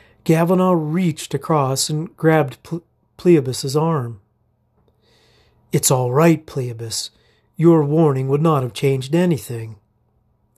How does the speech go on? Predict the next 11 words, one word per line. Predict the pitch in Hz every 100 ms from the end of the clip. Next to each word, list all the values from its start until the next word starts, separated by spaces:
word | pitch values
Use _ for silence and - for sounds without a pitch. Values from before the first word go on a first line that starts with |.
| _ _ _ _ _ _ _ _ _ _ _ _ _ -
Pleiobus | 175 160 127 117 135
looked | 123 143
up. | 135 - - _ _ _ _ _ _ _ _ _ _ _ _ _ _
"He | - 156 135 127
is | 135 -
punishing | - 165 147 - 131 135
me | 180 185 131
for | 113 - 131
showing | - 160 131 123
you | 143 139
kindness. | - 160 156 131 113 107 -